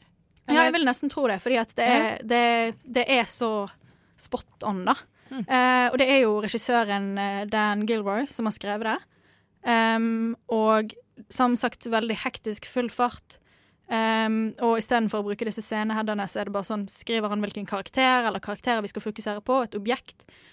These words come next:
Speaker 1: Bare sånn hvor kameraet skal styres hele tiden da, uten å nevne kameraet. Eh, og det som også er veldig spesielt, er at, eh, som vi vet, så Lou snakker veldig mye. Veldig lange sånne monologer hvor han,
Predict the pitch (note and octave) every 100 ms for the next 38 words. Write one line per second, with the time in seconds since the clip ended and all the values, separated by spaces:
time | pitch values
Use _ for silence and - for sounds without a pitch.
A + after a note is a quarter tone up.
0 | _ A#3+ A#3 A3+ - C4+ A3 - - C4
1 | A3+ F#3+ - G3+ G#3 G#3 A3 G3+ G#3 B3
2 | G#3+ G3 B3+ A#3 - D4+ G#3 G3+ E3+ F#3+
3 | A#3 A#3+ A3 F#3+ G#3 - _ _ _ _
4 | _ _ - B3 A#3+ B3 A#3 B3+ A#3 A#3
5 | A3+ - _ _ _ _ - G3+ - -
6 | A3 G#3+ G#3 G3 - F#3+ F#3 G3+ - G3+
7 | G3 - A3 G#3 - - - G3+ G3+ G3+
8 | G3+ - _ _ - - - G#3+ G3 F#3+
9 | G#3+ - A3 G#3 G3+ _ _ - A3 G#3+
10 | A3+ A#3+ - - G3+ - - G3+ F#3 F#3
11 | F#3+ F#3 E3 E3+ F3 - _ _ _ _
12 | _ - G#3+ A3+ A3+ A#3 G3+ G3+ G3+ G#3+
13 | G3+ G3 F#3+ G3+ F#3 E3+ G#3 G3